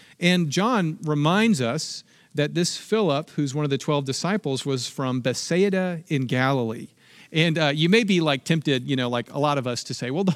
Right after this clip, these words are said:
<laughs> who cares where he's from? That's not important. And, you know, I couldn't put, you know, hardly anything on a map, uh, let alone an ancient city like Beth-, Bethsaida,"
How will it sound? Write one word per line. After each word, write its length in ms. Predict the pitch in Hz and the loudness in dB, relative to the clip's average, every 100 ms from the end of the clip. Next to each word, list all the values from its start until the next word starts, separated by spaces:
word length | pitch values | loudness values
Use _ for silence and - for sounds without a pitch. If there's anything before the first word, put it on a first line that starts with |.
| - 156 - 208 | -2 -4 -2 -2
<laughs> 440 | - - - - | -2 -14 -20 0
who 160 | 170 202 | 2 4
cares 420 | - 160 160 120 | 4 4 4 2
where 180 | 131 127 | 0 0
he's 140 | 123 | -2
from? 300 | - 127 113 | -2 -2 -2
That's 180 | 127 - | -2 -2
not 140 | 147 | -2
important. 420 | 131 139 151 147 | -2 -2 0 0
And, 200 | 131 123 - - - | -2 -4 -8 -16 -10
you 100 | 139 | -4
know, 100 | 131 | -2
I 120 | 135 | 0
couldn't 380 | 160 165 151 135 | 0 -2 -2 -2
put, 180 | 156 151 - | -2 -2 -2
you 140 | 151 | -4
know, 240 | 131 123 120 | -2 -2 -4
hardly 400 | 147 143 135 151 | -4 -2 -2 2
anything 340 | 196 160 151 | 2 2 -2
on 100 | 131 | -2
a 60 | 123 | -2
map, 320 | 117 110 - - | -4 -6 -12 -12
uh, 200 | 123 120 | -10 -6
let 160 | 143 | -4
alone 400 | 147 143 135 131 | -2 -2 -4 -4
an 180 | 135 131 | -6 -6
ancient 380 | 147 151 143 135 | -2 -4 -4 -6
city 240 | - 156 | -4 -2
like 160 | 135 123 | -2 -4
Beth-, 360 | 127 - 151 143 | -8 -8 -8 -8
Bethsaida," 600 | 123 - 185 135 - | -6 0 2 2 -2